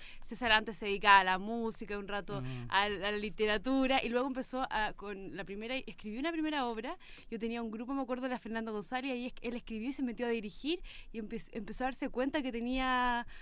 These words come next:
Speaker 1: talento en la dirección y, y empezamos juntos como un poco a, a investigar el lenguaje teatral y fuimos, incluso nos metimos más en la comedia, después hicimos un drama, entonces hemos como,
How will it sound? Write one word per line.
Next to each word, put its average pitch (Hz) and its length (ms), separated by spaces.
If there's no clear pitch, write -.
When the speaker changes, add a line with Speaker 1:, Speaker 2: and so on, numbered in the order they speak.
Speaker 1:
talento 240 420
en 302 40
la 302 60
dirección 320 520
y, 262 260
y 247 100
empezamos 247 440
juntos 320 360
como 262 440
un 233 160
poco 285 500
a, 220 380
a 208 200
investigar 220 540
el 349 80
lenguaje 311 400
teatral 269 520
y 302 100
fuimos, 269 280
incluso 247 360
nos 233 100
metimos 214 320
más 202 160
en 196 80
la 180 80
comedia, 226 400
después 190 300
hicimos 185 280
un 180 160
drama, 233 280
entonces 226 260
hemos 240 240
como, 233 340